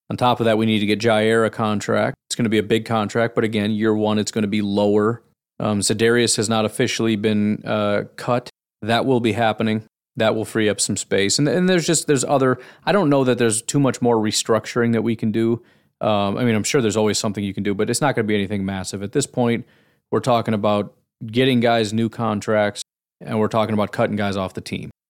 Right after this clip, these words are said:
Those are, those are the big things. And those, those are the big ones that I mentioned. We, we gotta get Rodgers' contract finalized. We've gotta get Davante a new contract. We gotta get Jaire a new contract. We gotta move on from Za'Darius, and then we're probably gonna move on from a handful of other people,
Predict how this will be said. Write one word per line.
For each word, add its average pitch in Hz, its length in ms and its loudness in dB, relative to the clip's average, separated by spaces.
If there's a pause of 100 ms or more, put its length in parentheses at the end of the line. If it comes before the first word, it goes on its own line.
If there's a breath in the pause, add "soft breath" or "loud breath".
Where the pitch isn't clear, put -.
(200)
Those 107 240 2
are, 98 180 0
those 110 260 0
are 101 60 -2
the 98 80 -6
big 98 220 -4
things. 95 360 -6
And 107 80 -2
those, 110 220 0
those 131 240 2
are - 20 -2
the 110 60 -2
big 110 200 2
ones 104 200 -2
that 101 100 0
I 98 80 0
mentioned. 95 380 -6
We, 107 180 -4
we 117 120 -2
gotta 120 200 2
get 117 140 0
Rodgers' 107 320 0
contract 104 540 -4
finalized. 98 540 -4
We've 98 140 -10
gotta 101 220 -6
get 95 200 -8
Davante 107 500 -2
a 101 40 -2
new 101 120 -4
contract. 101 500 -6
We 101 80 -8
gotta 101 180 -2
get 98 140 -6
Jaire 95 400 -2
a 92 60 -6
new 92 120 -6
contract. 92 600 -8 (440 loud breath)
We 113 60 -2
gotta 113 200 2
move 110 220 2
on 104 160 2
from 107 180 -4
Za'Darius, 95 600 -2
and 98 100 -6
then 92 80 -6
we're 92 120 -6
probably 95 220 -2
gonna 92 120 -4
move 92 180 -4
on 92 160 -6
from 95 200 -8
a 92 40 -8
handful 98 360 -8
of 92 80 -4
other 90 160 -4
people, 131 480 0